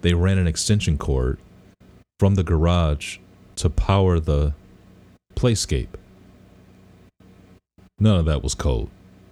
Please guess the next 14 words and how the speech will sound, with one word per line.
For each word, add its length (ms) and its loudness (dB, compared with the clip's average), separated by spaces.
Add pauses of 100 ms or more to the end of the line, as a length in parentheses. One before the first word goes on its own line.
(1200)
So 180 0
when 180 0
I 40 2
ripped 280 0
that 200 0
down, 300 0
dude, 360 -2
I 140 -2
had 260 0
nails 560 0
and 100 -4
screws 560 0
flying 520 -2
everywhere. 680 0